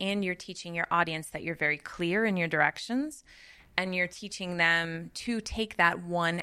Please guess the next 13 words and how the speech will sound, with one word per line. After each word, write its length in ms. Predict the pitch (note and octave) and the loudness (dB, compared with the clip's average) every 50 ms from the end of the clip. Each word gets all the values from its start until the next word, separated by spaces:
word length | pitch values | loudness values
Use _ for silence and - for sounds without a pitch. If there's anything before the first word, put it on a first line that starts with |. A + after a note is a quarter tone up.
| - - | -2 0
action 440 | E3+ F3 F3 - - - D#3+ D#3 | 0 0 0 -4 -6 -8 -8 -8
each 280 | - - E3 - - - | -8 -8 -10 -10 -10 -8
time 460 | - - D#3+ D#3+ D#3 D#3 D#3 D#3 D3+ - _ | -4 -2 -2 -2 -2 -6 -10 -12 -14 -16 _
they 340 | - E3+ E3 D#3 D3+ D3+ D3+ | -6 -4 -2 -2 -2 -4 -8
spend 400 | D3+ - - - F3 F3+ F3+ F3 | -10 -12 -2 0 0 2 2 0
a 40 | F3 | 0
little 220 | F3 F3+ E3+ F3 | 0 2 2 2
bit 140 | E3+ F3 D#3+ | 0 0 -2
of 80 | E3 - | -4 -4
time 420 | - - D#3 D3 D3+ D#3 D#3 - - | -4 -4 -6 -4 -6 -8 -10 -8 -6
on, 120 | D#3+ D#3+ - - | -6 -6 -4 -4
with 220 | E3 D#3+ - - | -4 -4 -4 -8
you. 100 | - - | -12 -12